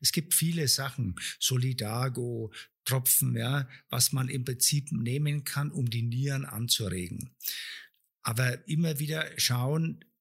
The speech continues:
warum habe ich Entzündungsflüssigkeit? Denn die Entzündungsflüssigkeit kann sich an den unterschiedlichsten Stellen einlagern. Und das haben wir oft, selbst im Auge könnte sich's einlagern oder in den Nasennebenhöhlen.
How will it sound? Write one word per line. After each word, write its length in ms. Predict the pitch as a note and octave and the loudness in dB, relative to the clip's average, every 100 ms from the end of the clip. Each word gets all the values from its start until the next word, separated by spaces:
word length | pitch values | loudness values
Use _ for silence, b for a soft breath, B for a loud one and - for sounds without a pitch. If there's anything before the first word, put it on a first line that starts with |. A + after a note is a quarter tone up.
| _ | _
warum 840 | - A#2 B2 C3+ C3 D3+ D#3 D#3+ A#2 | -2 0 2 0 0 0 2 2 0
habe 260 | B2+ C3 | 0 -2
ich 160 | C3+ C3+ | -4 -4
Entzündungsflüssigkeit? 1200 | C3+ B2+ C3+ C3 B2 - A2+ A#2 A2 - - A2+ | -2 0 0 0 0 0 2 0 0 -4 -2 -2
Denn 100 | A#2 | 0
die 80 | B2 | 0
Entzündungsflüssigkeit 800 | B2+ D3+ E3+ D3+ D3+ B2 C#3 C3 | 0 2 2 2 2 0 0 -2
kann 180 | C3 | -2
sich 160 | C3 B2+ | 0 0
an 60 | B2 | -2
den 140 | B2+ | -2
unterschiedlichsten 960 | G#3+ F#3+ F3+ E3 - D3+ C#3 C#3 - C3+ | 0 0 2 2 2 2 -2 2 2 2
Stellen 380 | - B2 B2+ B2+ | 0 0 0 -2
einlagern. 720 | G#2+ G#2 - - A#2+ - D#3+ - B B B B B B _ | -2 -4 -4 -6 -8 -10 -10 -14 B B B B B B _
Und 340 | A#2 A2+ - | 0 0 0
das 240 | C#3+ - C3+ | 2 4 2
haben 180 | C#3+ | 0
wir 140 | C#3 - | -2 0
oft, 340 | B2+ - - _ _ | -2 -2 -6 _ _
selbst 360 | - C3 B2+ | 2 2 2
im 120 | D#3+ - | 0 -2
Auge 380 | F3 G3+ G3+ | -2 0 0
könnte 300 | C3+ B2+ A#2+ | 0 0 0
sich's 240 | G2+ G#2 - | 0 0 0
einlagern 720 | A#2 G#2+ G#2 G2+ G#2 A#2 C#3+ | 0 0 0 -2 -4 -4 -4
oder 480 | - B2 B2+ A#2+ C3+ | -4 -2 -2 -2 -2
in 200 | B2+ B2+ | -2 0
den 280 | C3+ C3+ | -2 -2
Nasennebenhöhlen. 1300 | B2+ B2 C#3 C#3+ C#3+ F3 F#3 D#3+ A2 A2+ G2 F2 E2 | -2 0 2 2 2 0 0 0 2 0 -2 -2 -2